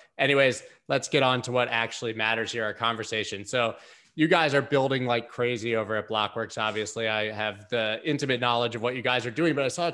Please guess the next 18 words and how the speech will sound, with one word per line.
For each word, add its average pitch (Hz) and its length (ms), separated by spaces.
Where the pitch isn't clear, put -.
you 147 140
tweet 160 240
yesterday 123 400
that 123 80
you 127 80
had 123 100
over 123 220
a 113 40
hundred 147 520
applications 110 840
in 98 80
a 98 60
single 107 320
day 95 200
for 95 140
jobs. 92 460
That's 98 160
insane. 110 720